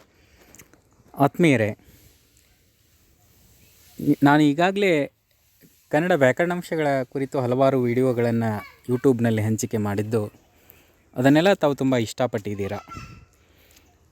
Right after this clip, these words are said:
ತಮ್ಮ ಅಭಿಪ್ರಾಯ, ಸಲಹೆಗಳಿಗೆ ಸ್ವಾಗತ. ನಾನು ಹಾಕುವ ವಿಡಿಯೋಸ್ಗಳು ನಿಮಗೆ ಇಷ್ಟ ಆದರೆ ನನ್ನ YouTube ಚಾನಲನ್ನು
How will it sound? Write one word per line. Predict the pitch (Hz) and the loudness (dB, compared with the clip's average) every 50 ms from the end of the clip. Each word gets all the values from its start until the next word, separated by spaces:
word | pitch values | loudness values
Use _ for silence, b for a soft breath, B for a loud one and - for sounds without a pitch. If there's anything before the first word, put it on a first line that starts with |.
| _ - | _ 0
ತಮ್ಮ | 127 127 131 127 123 | 2 2 4 2 2
ಅಭಿಪ್ರಾಯ, | 123 120 151 175 - - 160 151 139 131 127 123 | 2 0 -2 -4 -2 0 2 2 2 2 0 -2
ಸಲಹೆಗಳಿಗೆ | - - 113 117 117 117 113 113 110 113 110 110 104 101 - _ _ _ - | -2 -4 -4 -2 -2 -2 -2 -2 -4 -4 -2 -4 -4 -6 -8 _ _ _ -20
ಸ್ವಾಗತ. | - - - 120 120 117 117 - - 131 139 - - _ _ _ _ _ _ _ _ _ _ - | -10 -4 -2 -2 0 0 -2 -2 -2 -4 -6 -6 -10 _ _ _ _ _ _ _ _ _ _ -8
ನಾನು | 127 123 117 113 | -4 -2 -2 0
ಹಾಕುವ | 113 127 135 - - 165 151 135 | 0 0 0 2 2 2 2 2
ವಿಡಿಯೋಸ್ಗಳು | 120 117 117 127 127 127 120 113 110 117 117 113 110 | 0 0 0 0 0 0 0 -2 -2 -2 0 0 0
ನಿಮಗೆ | 110 110 110 104 110 104 107 - - | -2 -2 -2 -4 -4 -6 -8 -10 -12
ಇಷ್ಟ | 117 - - - | -14 -12 -4 0
ಆದರೆ | 135 127 120 120 110 113 | 0 2 2 0 -2 -2
ನನ್ನ | 110 107 104 107 107 110 | -4 -4 -4 -4 -4 -2
YouTube | 117 131 135 - 147 139 123 - - | -2 -2 -2 -4 -6 -8 -8 -8 -6
ಚಾನಲನ್ನು | 127 117 113 110 110 107 107 107 104 101 101 | -4 -2 -2 -2 -2 -2 -2 -2 -4 -4 -8